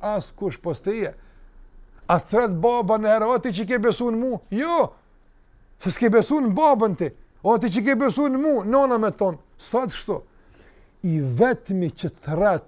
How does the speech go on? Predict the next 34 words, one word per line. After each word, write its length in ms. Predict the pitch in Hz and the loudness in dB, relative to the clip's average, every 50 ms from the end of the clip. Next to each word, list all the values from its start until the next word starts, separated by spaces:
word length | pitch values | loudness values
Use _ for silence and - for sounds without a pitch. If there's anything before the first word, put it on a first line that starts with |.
| - _ | -20 _
"O 240 | _ 170 185 214 202 | _ -4 -2 -2 -2
ti 120 | - - 185 | -4 -6 -6
që 180 | - - 160 | -6 -6 -6
ke 120 | - 170 151 | -4 -4 -2
besuar", 520 | 139 160 139 - 185 180 160 147 131 139 | -2 -2 -2 -2 -4 -2 -2 -2 -4 -4
është 320 | - 156 147 120 - - | -6 -10 -10 -10 -10 -10
Allahu. 500 | 139 131 127 123 123 113 107 95 85 78 - _ _ _ - - - - | -8 -6 -6 -4 -4 -4 -4 -6 -8 -14 -20 _ _ _ -20 -20 -18 -10
Dhe 120 | 107 113 | -10 -8
s'ka 280 | 110 - - - 196 214 | -8 -10 -6 -4 -4 -2
nevoj 180 | 220 240 240 - | 0 0 -2 -2
përsi 460 | - _ 226 233 180 - 240 233 180 | -2 _ 2 2 2 2 -4 -4 -4
të 80 | - | -2
thot, 180 | - 214 202 196 - _ | -2 -2 -2 -2 -6 _
"Unë 200 | 196 202 175 131 | -4 -4 -4 -2
po 120 | - 180 | -4 -6
ta 160 | 160 - 156 143 | -4 -2 -4 -2
bëj 220 | 131 151 151 143 | -2 -2 -2 -2
obligim." 440 | 139 131 131 139 135 131 151 127 101 - - - - - | -2 -4 -4 -4 -4 -4 -4 -6 -6 -10 -18 -20 -16 -10
E 120 | - 131 | -8 -6
dish 420 | 139 123 156 269 311 320 233 - - | -6 -4 -4 -2 -2 -2 -2 -4 -6
më 120 | 247 285 285 262 202 | -8 -6 -2 -2 -2
është. 120 | 147 - - _ _ - - _ _ _ _ _ _ _ _ _ _ _ _ _ - _ _ - - - - - - - - - - - - - - - - - - - - _ _ _ _ _ _ _ _ _ _ - - - _ _ - - - - - - - - - - - - - - - - - - - - | -2 -4 -10 _ _ -20 -20 _ _ _ _ _ _ _ _ _ _ _ _ _ -20 _ _ -20 -20 -20 -20 -20 -20 -20 -20 -20 -20 -20 -20 -20 -20 -20 -20 -20 -20 -20 -20 _ _ _ _ _ _ _ _ _ _ -20 -20 -20 _ _ -20 -20 -20 -20 -20 -20 -20 -20 -20 -20 -20 -20 -20 -20 -20 -20 -20 -20 -20 -18
Kutiba 440 | - - 156 - - 135 120 127 120 | -10 -8 -8 -6 -4 -4 -4 -4 -4
aleikum 440 | 117 117 117 110 - - 107 107 101 | -4 -4 -4 -6 -6 -10 -12 -12 -14
siyam. 380 | - - - - - - - - - - - _ - - _ - - - - - - | -14 -16 -18 -18 -18 -18 -20 -20 -20 -20 -20 _ -20 -20 _ -20 -20 -20 -20 -14 -10
O 160 | 123 127 127 | -8 -6 -4
është 100 | 123 113 | -4 -4
bërë 160 | 113 135 127 | -4 -4 -4
obligim 400 | 120 120 113 117 107 117 113 110 | -4 -4 -4 -4 -4 -6 -8 -8
agjerimi. 440 | 104 98 107 104 101 98 90 87 85 - - - - - - - - - - - | -10 -10 -10 -10 -10 -12 -14 -16 -20 -20 -20 -20 -20 -20 -20 -20 -20 -20 -20 -12
Dhe 200 | - 117 120 120 | -8 -6 -6 -6
feja 340 | - - - 143 156 147 131 | -6 -6 -6 -6 -4 -4 -6
na 140 | 127 120 110 | -6 -8 -10
thot 220 | - - 117 101 | -10 -10 -12 -12